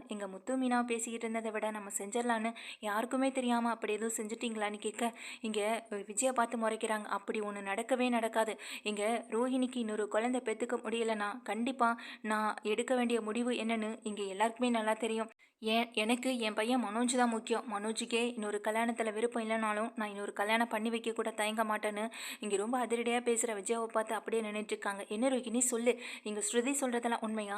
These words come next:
உன்னால இன்னொரு குழந்தை பெத்துக்க முடியாதுன்னு தெரிஞ்சதுனால தான் இப்படியெல்லாம் நீ பண்ணிக்கிட்டு இருக்கியான்னு?" இங்க கேள்வி மேல கேள்வி விஜயா கேட்டுக்கிட்டே இருக்காங்க.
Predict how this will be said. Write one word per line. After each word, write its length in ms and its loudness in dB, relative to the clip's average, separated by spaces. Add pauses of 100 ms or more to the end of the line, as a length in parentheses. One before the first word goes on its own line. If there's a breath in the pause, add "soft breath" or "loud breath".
உன்னால 240 -2
இன்னொரு 340 -2
குழந்தை 300 0
பெத்துக்க 360 0
முடியாதுன்னு 500 0
தெரிஞ்சதுனால 520 -2
தான் 160 2 (260 loud breath)
இப்படியெல்லாம் 460 2
நீ 80 2
பண்ணிக்கிட்டு 420 0
இருக்கியான்னு?" 380 -4
இங்க 240 -8
கேள்வி 280 0
மேல 220 2
கேள்வி 320 -4
விஜயா 240 -4
கேட்டுக்கிட்டே 460 -2
இருக்காங்க. 380 0